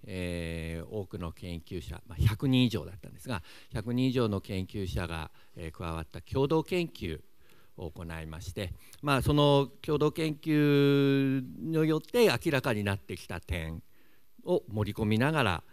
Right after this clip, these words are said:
えー、お話をしようと思います。えー、時代的には、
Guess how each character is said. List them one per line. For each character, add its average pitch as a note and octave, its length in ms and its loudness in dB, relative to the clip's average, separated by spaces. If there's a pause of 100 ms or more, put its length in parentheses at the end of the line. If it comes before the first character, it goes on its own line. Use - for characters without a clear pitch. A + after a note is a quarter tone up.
(300)
え D#2 440 -6
ー、 E2+ 60 -6
お E2+ 40 -6
話 E2 580 -6
を E2 100 -4
し - 180 -8
よ E2+ 100 -2
う E2+ 60 -6
と F2 120 -8
思 E2 160 -6
い E2 40 -6
ま F2 160 -6
す。 - 220 -12 (320)
え G#2+ 80 -6
ー、 - 20 -6
時 G2+ 140 -2
代 G#2+ 160 4
的 D3 180 -2
に F3+ 80 4
は、 G#2+ 300 8